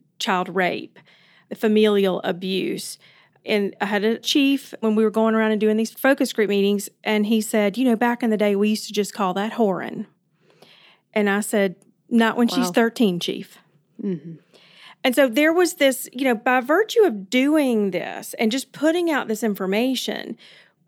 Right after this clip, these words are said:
Speaker 1: and we, I don't think we realized what we were doing at that time, we were starting to change hearts and minds.
Speaker 2: Yeah.
Speaker 1: Because what he was really saying was, "Oh my gosh, we were wrong."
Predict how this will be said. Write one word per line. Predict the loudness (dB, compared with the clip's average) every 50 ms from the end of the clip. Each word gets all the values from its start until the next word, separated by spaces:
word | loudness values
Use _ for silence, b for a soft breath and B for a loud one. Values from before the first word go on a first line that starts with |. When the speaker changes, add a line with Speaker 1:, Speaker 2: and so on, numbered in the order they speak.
| _ 0
Speaker 1:
and | 0 2
we, | 2 0 0
I | 0 0
don't | 0 2
think | 2 2
we | 2 4
realized | 4 4 4 4 4 2 2 2
what | 2 2
we | 2 2
were | 2 2
doing | 2 2 2 2 2
at | 0
that | 0 0 -2 -2 -2
time, | -2 -4 -4 -2 0
we | 0 0 2
were | 0 0
starting | 0 0 0 0 2 0 0 -2
to | -2
change | -2 -2 -2 -2 -2 -4 -4
hearts | -4 -4 -4 -6 -8
and | -10 -10
minds. | -10 -10 -12 -12 -16 -18 -20 -20 -20 -20 B B
Speaker 2:
Yeah. | -10 -8 -6 -6 -6 -2
Speaker 1:
Because | 0 0 2 2
what | 2 2 4
he | 4 4 4
was | 4 4 2
really | 4 2 2
saying | 2 2 0 0 2 2 2 2
was, | 2 2 4 4 2 2 0 -2 -4 -10 -18 _ _ _ _ _ _ _ _ _ _ 0
"Oh | 0 2
my | 2 2
gosh, | 2 2 0 0 -2 -2
we | -2 0
were | 2 2 2 0
wrong." | 0 0 0 0 -2 -4 -8 -12 -14 -14 -16